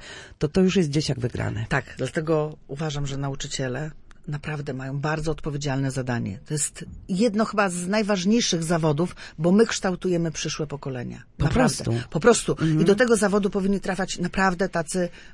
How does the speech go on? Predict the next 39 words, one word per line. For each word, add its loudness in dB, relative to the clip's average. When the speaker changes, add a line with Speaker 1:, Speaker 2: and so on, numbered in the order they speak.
Speaker 2:
mądrzy, 4
fajni 4
ludzie, 2
a 6
nie, 6
a 2
nie 4
Speaker 1:
Z 2
Speaker 2:
z 2
Speaker 1:
przypadku. 0
Speaker 2:
przypadku, 4
bo 2
nie 6
Speaker 1:
Mhm, 6
Speaker 2:
wiedział, 4
Speaker 1:
to 0
Speaker 2:
co -4
Speaker 1:
tu 0
się 4
Speaker 2:
sobą 4
Speaker 1:
zgadzamy 6
Speaker 2:
zrobić. 4
Speaker 1:
też. -2
Speaker 2:
I 2
Speaker 1:
Nie 4
miał 4
pomysłu 4
na 4
siebie 2
Speaker 2:
ale 10
Speaker 1:
właśnie, 2
nie. 2
Speaker 2:
oczywiście, 4
Speaker 1:
Nie 8
Speaker 2:
że 6
Speaker 1:
miał 8
Speaker 2:
tak. 8
Speaker 1:
doradcy 6
zawodowego. 6